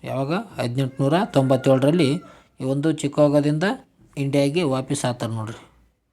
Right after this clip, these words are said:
ಇವೇನಪ್ಪ ಅಂತಂದ್ರೆ ಈ ಒಂದು ಸ್ವಾಮಿ ವಿವೇಕಾನಂದರ ಬಗ್ಗೆ ಸಂಬಂಧಿಸಿದಂಥ ಪ್ರಮುಖ ಮಾಹಿತಿಯಾಗಿದ್ದವು. ಕೊನೆಯದಾಗಿ ಏನ್ ಹೇಳ್ಬೇಕಾದ್ರೆ, ಸ್ವಾಮಿ ವಿವೇಕಾನಂದರ ತತ್ವಗಳು ಕೇವಲ ಪರೀಕ್ಷೆ ಮಾತ್ರವಲ್ಲ,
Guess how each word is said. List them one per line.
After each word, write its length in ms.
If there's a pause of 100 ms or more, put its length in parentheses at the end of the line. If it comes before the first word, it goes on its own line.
(680)
ಇವೇನಪ್ಪ 420
ಅಂತಂದ್ರೆ 520
ಈ 100
ಒಂದು 260
ಸ್ವಾಮಿ 320
ವಿವೇಕಾನಂದರ 460
ಬಗ್ಗೆ 480 (1300)
ಸಂಬಂಧಿಸಿದಂಥ 720
ಪ್ರಮುಖ 540
ಮಾಹಿತಿಯಾಗಿದ್ದವು. 1080 (1300)
ಕೊನೆಯದಾಗಿ 600
ಏನ್ 200
ಹೇಳ್ಬೇಕಾದ್ರೆ, 880 (260)
ಸ್ವಾಮಿ 320
ವಿವೇಕಾನಂದರ 580
ತತ್ವಗಳು 720 (120)
ಕೇವಲ 420 (320)
ಪರೀಕ್ಷೆ 420
ಮಾತ್ರವಲ್ಲ, 540